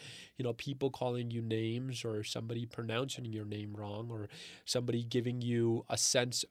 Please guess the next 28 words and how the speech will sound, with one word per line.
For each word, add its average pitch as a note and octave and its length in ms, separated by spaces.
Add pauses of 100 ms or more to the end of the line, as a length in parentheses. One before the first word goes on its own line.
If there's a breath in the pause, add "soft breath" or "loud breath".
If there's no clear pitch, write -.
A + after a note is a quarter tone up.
(100)
of G#2 360 (320 soft breath)
eagerness A#2 800
or A2 120
anxiety, A2 600
whatever C3+ 340
it G#2+ 220
is, - 160
you B2+ 60
know, A2+ 180
you C3+ 160
find D3+ 340
that - 220
thing. C#3 240 (960 loud breath)
And, C3 360
and, C3+ 240 (400)
and B2 180
then D#3+ 180
you F3+ 100
just E3 220
embrace A#2 440
it. - 140 (1500 soft breath)
And D3+ 80
I D#3 80
think F3+ 280
embracing C#3 920
the A#2+ 80
fact A2 520
that G2+ 260